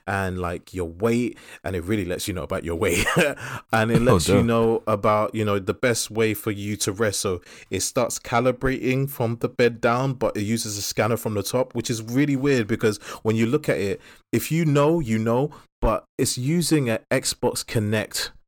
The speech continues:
Speaker 1: as a scanner. So for all the time when Mi-, Microsoft, like, abandoned Kinect, this is where they went. They went all the,
Speaker 2: Uh,
Speaker 1: all
Speaker 2: I, I don't know,
Speaker 1: all to
Speaker 2: Tony.
Speaker 1: the,
Speaker 2: This sounds like
Speaker 1: to
Speaker 2: a
Speaker 1: the Dreams.
Speaker 2: gimmick. <laughs>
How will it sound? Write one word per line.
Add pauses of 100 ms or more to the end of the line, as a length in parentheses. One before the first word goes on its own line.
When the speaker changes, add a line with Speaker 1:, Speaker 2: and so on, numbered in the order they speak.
(140)
Speaker 1:
as
a
scanner. (300)
So
for
all
the
time
when
Mi-,
Microsoft,
like, (140)
abandoned
Kinect, (320)
this
is
where
they
went.
They
went
all
the,
Speaker 2:
Uh, (100)
Speaker 1:
all
Speaker 2:
I,
I
don't
know,
Speaker 1:
all
to (220)
Speaker 2:
Tony.
Speaker 1:
the, (280)
Speaker 2:
This
sounds
like
Speaker 1:
to
Speaker 2:
a
Speaker 1:
the
Dreams.
Speaker 2:
gimmick.
<laughs>